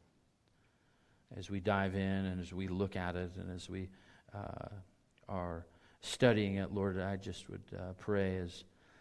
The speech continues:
<laughs> in the way that only you can, that your Spirit would move amongst us and stir our hearts, Lord, to be closer to you, to be challenged by you, and to grow in faith and, and conviction,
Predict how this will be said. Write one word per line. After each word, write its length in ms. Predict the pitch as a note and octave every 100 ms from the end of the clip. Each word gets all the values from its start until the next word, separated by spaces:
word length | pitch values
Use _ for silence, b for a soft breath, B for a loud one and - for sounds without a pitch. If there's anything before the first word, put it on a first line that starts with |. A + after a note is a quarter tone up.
| B
<laughs> 420 | B B B -
in 120 | G2+
the 80 | G2
way 180 | G#2 A#2+
that 140 | G2+
only 200 | G2 F#2+
you 140 | F2+ F2+
can, 380 | - F#2+ E2+
that 80 | F2
your 100 | F2
Spirit 460 | F2+ - A2 F#2 F2+
would 200 | F2 - b b b b b
move 240 | A#2 A2 G2+
amongst 380 | G2 F#2 -
us 300 | G2 F2+ F#2
and 100 | E2+
stir 260 | - - G2+
our 60 | F2+
hearts, 380 | F#2+ E2 -
Lord, 220 | E2+ E2+ F#2+
to 60 |
be 220 | F2+ F2 F2+ - _ _ _ _
closer 400 | - A#2 A2 G#2+
to 80 | F#2+
you, 320 | F#2 F#2+ G2 F#2+
to 100 | F2+
be 120 | E2+
challenged 520 | - G2 G#2 G#2 G2+
by 140 | F2+ F2
you, 420 | F2 F2 F2 E2+ - - _ _ _ _ _ -
and 120 | G2+
to 80 | F#2+
grow 400 | F#2 G2 F#2+ F#2+
in 160 | F2 E2
faith 500 | F#2+ F#2+ F#2+ F#2 -
and, 140 | E2 - - _ _ _ _ _ _ _ - -
and 260 | E2+ F#2+
conviction, 640 | - F#2 F#2 G#2+ - E2+